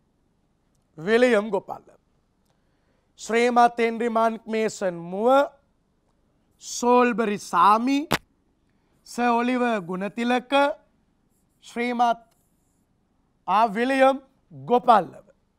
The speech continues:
මේ තමයි ශ්‍රී ලංකාවේ අග්‍රාණුකාරවරු පිළිවිලි. බලමු මේගොල්ලොන්ට මොනවද තිබුණු වැඩ කියලා. ආ.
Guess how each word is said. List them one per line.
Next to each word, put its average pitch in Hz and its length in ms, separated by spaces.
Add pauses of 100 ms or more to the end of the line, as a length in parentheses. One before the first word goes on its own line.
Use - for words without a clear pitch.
(960)
මේ 269 120
තමයි 349 260
ශ්‍රී 285 180
ලංකාවේ 294 460
අග්‍රාණුකාරවරු 247 1040
පිළිවිලි. 285 600 (1040)
බලමු 277 340 (1120)
මේගොල්ලොන්ට 262 720
මොනවද 254 400
තිබුණු 240 320
වැඩ 233 260
කියලා. 285 300 (1000)
ආ. 196 160